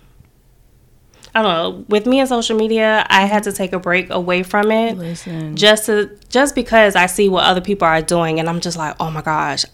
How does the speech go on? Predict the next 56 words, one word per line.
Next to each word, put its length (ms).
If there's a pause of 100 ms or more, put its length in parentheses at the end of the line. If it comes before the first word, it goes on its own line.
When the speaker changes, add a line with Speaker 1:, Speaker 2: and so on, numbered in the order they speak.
(100)
Speaker 1:
I'm 220
not 300
doing 320
that." 140
Speaker 2:
Mm. 880
Speaker 1:
And 120
especially 460
after 260
I 60
had 180
my 120
daughter, 380
like, 380
there 140
was 140
a 40
time 340
where 120
I 160
felt 260
like 280
I 260
messed 240
up 100
my 140
life 360 (120)
Speaker 2:
Mm-hmm. 320
Speaker 1:
because 380
I'm 120
not 200
able 240
to, 600 (320)
you 80
know, 140
do 160
the 140
things 320
that 140
I 160
see. 540
Speaker 2:
Mm-hmm. 420 (240)
Speaker 1:
And 100
I'm 100
just 140
like, 120
"You 120
know 160
what?" 400 (240)
My, 200 (120)
my 160
best 260
friend 180
had 140
to 60
tell 200
me, 280